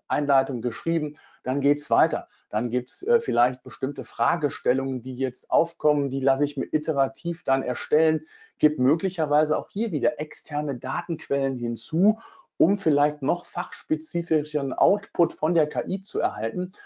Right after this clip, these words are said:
und auf der Basis dann meinen Text weiterzuschreiben.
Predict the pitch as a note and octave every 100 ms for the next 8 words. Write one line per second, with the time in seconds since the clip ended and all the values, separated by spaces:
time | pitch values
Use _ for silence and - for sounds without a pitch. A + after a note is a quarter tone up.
0 | - - _ C3 - A#2 - C#3+ F3 B2+
1 | A#2 A#2+ B2+ - B2 B2 - - _ -
2 | A2+ A#2+ - A#2+ - - F#2 G#2+ D3 A#2
3 | - - - -